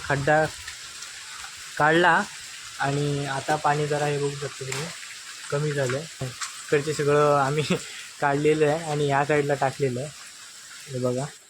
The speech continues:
तर मित्रांनो, दरवर्षी पाऊस, अ, मेच्या एंडिंग किंवा जूनच्या स्टार्टिंगला चालू होतो, पण, अ, ह्यावर्षी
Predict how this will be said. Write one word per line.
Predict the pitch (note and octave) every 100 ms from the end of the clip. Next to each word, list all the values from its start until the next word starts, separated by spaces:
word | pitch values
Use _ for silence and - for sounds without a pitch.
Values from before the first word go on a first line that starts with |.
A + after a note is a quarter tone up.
| -
तर | F#3+
मित्रांनो, | G3 G3 G3+ G#3 F#3+
दरवर्षी | D3 D#3 E3+ F3 E3+ G3 G3 F#3 F3+ - -
पाऊस, | D3 D3+ D#3+ F3 E3+ E3+
अ, | E3 E3 E3+ - - - -
मेच्या | C#3 D#3+ F3 F3+ F3
एंडिंग | E3 E3 E3+ F3 E3+ E3
किंवा | E3 E3
जूनच्या | D3 D3+ E3 F3 E3+ E3+ E3+ E3+ F3 F3
स्टार्टिंगला | - D#3 D3+ E3 E3
चालू | D#3 D3 D3
होतो, | C3+ C3+ D3 - - - -
पण, | D3 D3
अ, | D3 D3 D3 D3+ C3+
ह्यावर्षी | C3+ D3+ D#3 D3+ E3+ E3 D#3+